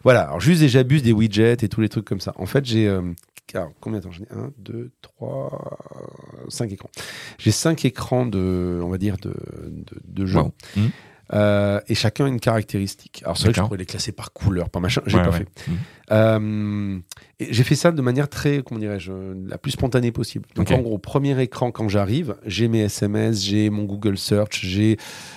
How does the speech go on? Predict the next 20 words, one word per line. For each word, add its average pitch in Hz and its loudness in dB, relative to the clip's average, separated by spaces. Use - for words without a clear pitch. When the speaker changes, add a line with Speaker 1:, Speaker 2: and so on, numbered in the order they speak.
Speaker 1:
euh, 104 2
mon 107 0
alarme, 101 2
j'ai, 107 0
euh, 98 0
euh, 90 -2
Speaker 2:
Les 90 4
Speaker 1:
ma 98 6
Speaker 2:
notifs, 107 4
Speaker 1:
car-, - -6
Speaker 2:
quoi. - -2
Speaker 1:
ma 113 0
Speaker 2:
Hmm. 80 0
Speaker 1:
carte 123 2
d'identité 123 -2
numérique, 107 0
euh, 98 2
Speaker 2:
Hmm. - 0
Speaker 1:
j'ai, 120 4
euh, 104 2